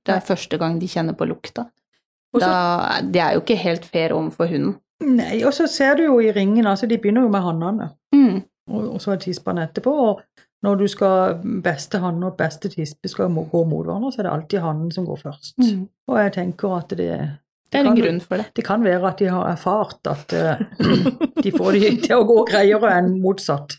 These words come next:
Speaker 1: Ja.
Speaker 2: Eh, spesielt hvis det er noe løpetid i bildet.
Speaker 1: Nei, men da s-,
Speaker 2: Men jeg må
Speaker 1: tenk-,
Speaker 2: bare si en
Speaker 1: ja.
Speaker 2: ting til. Jeg har sett en dommer som har bedt de bytte, for den, eh, tispa som var beste tispe, var,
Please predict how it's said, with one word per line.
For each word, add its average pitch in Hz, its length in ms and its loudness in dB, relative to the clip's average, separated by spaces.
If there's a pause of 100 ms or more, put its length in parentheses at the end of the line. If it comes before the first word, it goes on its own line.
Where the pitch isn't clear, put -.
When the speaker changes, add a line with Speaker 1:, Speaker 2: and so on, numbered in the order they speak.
(120)
Speaker 1:
Ja. 214 100 0 (380)
Speaker 2:
Eh, 196 260 -2
spesielt 185 400 0
hvis 185 140 -2
det 185 80 -8
er 185 60 -2
noe 185 140 -2
løpetid 170 380 -2
i 185 60 -8
bildet. - 300 -10 (160)
Speaker 1:
Nei, 311 160 2
men 254 120 6
da 214 200 4
s-, 208 180 -4 (160)
Speaker 2:
Men 233 120 4
jeg 254 100 4
må 254 80 6
Speaker 1:
tenk-, 220 40 2
Speaker 2:
bare 254 140 4
si 233 180 2
en 208 160 4
Speaker 1:
ja. 254 120 4
Speaker 2:
ting 202 140 0
til. 190 100 2
Jeg 208 140 0
har 214 220 4
sett 226 380 -2
en 196 100 2
dommer 175 380 2
som 196 180 -2
har 185 140 0
bedt 175 280 -2
de 175 160 0 (320)
bytte, - 480 -2 (420)
for 220 100 -2
den, 202 280 2
eh, 185 280 2
tispa 185 560 -2
som 180 420 -4
var 175 240 -2
beste 165 300 -4
tispe, 165 480 -2
var, 180 460 0